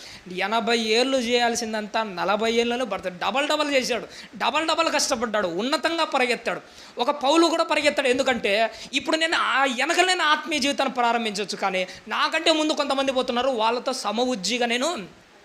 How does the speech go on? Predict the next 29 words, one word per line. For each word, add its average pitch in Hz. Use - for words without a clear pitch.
పరిగెత్తాలి. 185
ఎలా 196
పరిగెత్తాలంటే 180
ఇక్కడ 190
నేను 220
ఎంత 214
కష్టపడితే, 262
ఇక్కడ 269
ఎంత 247
పరిగెడితే 240
పరలోకం 240
అనే 233
వరుస 220
క్రమంలో 220
నేను 214
అంత 208
ముందు 226
ఉంటాను. 165
పౌలు 220
గారు 240
వెనకలొచ్చి 240
ముందు 240
పరిగెత్తన్నాడు 214
కానీ 165
బాప్తీసం 208
ఇచ్చి 208
యోహాను 190
ముందొచ్చి 214
వెనకలా 214